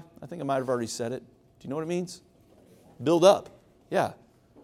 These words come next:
Now here's a book, here's a, um, a proverb. "Pleasant words are as a honeycomb." So it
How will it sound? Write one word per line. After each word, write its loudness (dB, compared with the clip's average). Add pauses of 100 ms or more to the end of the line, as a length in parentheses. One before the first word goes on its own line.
(460)
Now 4
here's 10
a -2
book, 6
here's 4
a, 2
um, 6 (300)
a 0
proverb. 8 (500)
"Pleasant 8
words 8
are 8
as 6
a 4
honeycomb." 0 (1300)
So 2
it 0